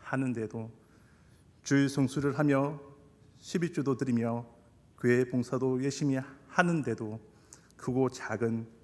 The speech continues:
고난이 닥치고 또 닥칩니다. 신앙생활을 잘 하려고 하는데도 남보다 힘들고 괴로운 일이 많이 생길 때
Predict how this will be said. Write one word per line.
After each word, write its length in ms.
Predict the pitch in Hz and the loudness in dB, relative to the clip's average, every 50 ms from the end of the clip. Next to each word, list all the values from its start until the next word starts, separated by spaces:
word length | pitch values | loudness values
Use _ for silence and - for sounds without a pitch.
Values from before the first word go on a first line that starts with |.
| - - | -14 -4
고난이 500 | - 120 117 123 123 123 123 123 131 123 - - - - - - - - - - - _ - - _ _ - | -2 0 2 2 2 2 2 0 -2 -2 -6 -12 -20 -20 -20 -20 -20 -20 -20 -20 -20 _ -20 -20 _ _ -14
닥치고 720 | - - 123 - - - - 113 120 110 110 110 110 113 - | -6 -6 -6 -6 -6 -10 -6 -4 -4 -4 -4 -6 -10 -10 -6
또 400 | 127 117 110 110 110 120 127 - - - - | -6 -4 -4 -6 -8 -12 -18 -20 -20 -20 -10
닥칩니다. 680 | - 131 123 - - - - 117 107 107 107 - 107 113 117 - - _ - - _ - _ - _ - _ _ - _ - - _ - - - _ - _ - _ _ _ _ _ _ - - | -6 -6 -6 -6 -6 -6 -4 -4 -4 -4 -6 -10 -12 -14 -16 -20 -20 _ -20 -20 _ -20 _ -20 _ -20 _ _ -20 _ -20 -20 _ -20 -20 -20 _ -20 _ -20 _ _ _ _ _ _ -20 -20
신앙생활을 680 | - - - 156 151 151 143 - 160 151 156 151 156 151 | -10 0 4 6 6 6 6 6 6 6 6 6 4 2
잘 160 | 147 - 139 139 | 4 2 2 2
하려고 720 | - - 165 165 170 147 135 127 120 123 113 117 - - - | 2 -2 2 2 2 4 4 2 2 0 -2 -6 -12 -18 -12
하는데도 720 | - - 151 151 156 147 131 127 113 120 113 113 117 120 117 - - - - | -2 0 2 2 4 4 2 2 2 0 -2 -4 -4 -8 -12 -16 -20 -12 -4
남보다 460 | - 117 123 139 147 147 135 139 131 | 0 2 4 4 4 4 4 2 2
힘들고 680 | 127 - 185 180 156 180 175 139 127 123 117 117 - - - - - - - - - - _ - - _ - _ - - - - - | 2 2 0 0 2 2 0 2 2 0 0 0 -4 -12 -18 -20 -20 -20 -20 -20 -20 -20 _ -20 -20 _ -20 _ -20 -20 -20 -14 0
괴로운 400 | - 143 139 147 156 156 151 139 | 6 8 8 10 10 8 8 6
일이 320 | 123 117 120 120 120 117 110 101 | 6 4 4 2 2 0 -2 -6
많이 600 | 107 110 110 107 107 113 120 123 127 131 131 135 135 - - - - | -8 -6 -4 0 2 4 4 4 4 2 0 -4 -8 -14 -16 -20 -20
생길 460 | - - - - 170 165 147 127 - | -20 -14 -4 0 2 4 4 4 2
때 360 | - 117 113 113 117 117 120 | 0 -2 0 0 -2 -4 -6